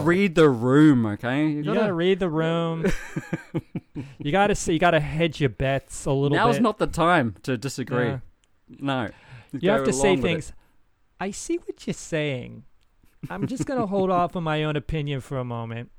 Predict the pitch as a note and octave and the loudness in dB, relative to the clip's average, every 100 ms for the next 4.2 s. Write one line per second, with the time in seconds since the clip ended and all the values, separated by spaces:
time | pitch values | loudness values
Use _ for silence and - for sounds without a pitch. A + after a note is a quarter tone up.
0 | - _ _ - D#3+ E3+ F#3 F#3+ G#3 F#3+ | -20 _ _ -20 -16 -12 -8 -8 -6 -6
1 | F3+ E3+ D#3 C#3 C3+ C3 C3 C3 B2+ B2 | -6 -6 -4 -2 -2 -2 -2 -6 -6 -8
2 | A2+ A2 - - _ _ - - _ _ | -10 -12 -14 -20 _ _ -20 -20 _ _
3 | _ _ - C#3 D3 D#3+ G#3 G#3 - - | _ _ -10 -6 -6 -6 -8 -6 -6 -8
4 | - | -20